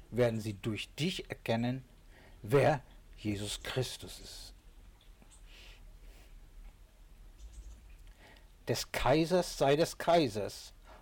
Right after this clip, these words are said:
und Gott, was Gott ist. Lukas zwanzig, Vers neunzehn bis sechsundzwanzig. Da suchten die Hohepriester und Schriftgelehrten, Hand an ihn zu legen.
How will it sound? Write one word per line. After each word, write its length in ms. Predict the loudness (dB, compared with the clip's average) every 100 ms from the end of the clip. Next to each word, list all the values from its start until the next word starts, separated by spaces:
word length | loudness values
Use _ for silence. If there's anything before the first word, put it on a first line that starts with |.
| -4
und 220 | -2 2
Gott, 200 | 2 2 0
was 220 | -6 -2
Gott 260 | -2 -2 -4
ist. 520 | -8 -8 -12 -14 -16 -20 -20 -20 -20 -20 -16 -4
Lukas 480 | -2 2 0 -2 -6
zwanzig, 720 | -2 0 0 -4 -8 -8 -12 -6
Vers 340 | 0 0 0
neunzehn 600 | 0 2 2 0 -6 -6
bis 160 | -4 -2
sechsundzwanzig. 800 | -2 -2 -12 -12 -14 -14 -14 -16 -18 -18 -20 -20 -20 -20 -18 -18 -4 4
Da 180 | 6
suchten 400 | 8 4 2 2
die 120 | 4 6
Hohepriester 680 | 8 6 4 -4 -4 0
und 120 | 0 0
Schriftgelehrten, 880 | 2 2 0 -2 2 2 0 -8 -10 -14 -2
Hand 260 | 2 2
an 160 | 0 -2
ihn 160 | -4 -4
zu 160 | -4
legen. 400 | -4 -4 -8 -12